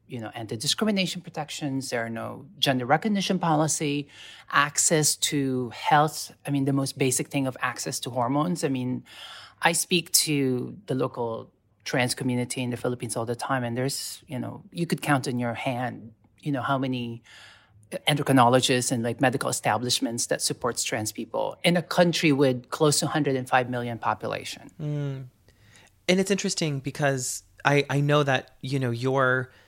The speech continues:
Speaker 2: introduction to the pageants was seeing them on T V. And I remember you telling me that you looked at your mom and said,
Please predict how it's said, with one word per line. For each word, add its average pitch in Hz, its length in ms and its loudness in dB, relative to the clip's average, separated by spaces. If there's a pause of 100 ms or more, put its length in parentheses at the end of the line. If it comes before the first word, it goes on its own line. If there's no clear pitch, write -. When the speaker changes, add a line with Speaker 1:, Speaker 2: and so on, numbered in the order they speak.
(300)
Speaker 2:
introduction 135 560 0
to 131 80 -4
the 123 80 -4
pageants 120 420 -2
was 120 80 -2
seeing 131 240 0
them 123 140 0
on 117 100 0
T 117 220 -2
V. 117 400 -2
And 120 120 0
I 127 40 4
remember 127 320 0
you 117 160 -4
telling 123 300 0
me 120 100 0
that 117 140 -2
you 117 100 -2
looked 123 240 0
at - 80 -2
your 113 120 -2
mom 110 540 0
and 117 140 -2
said, 113 320 0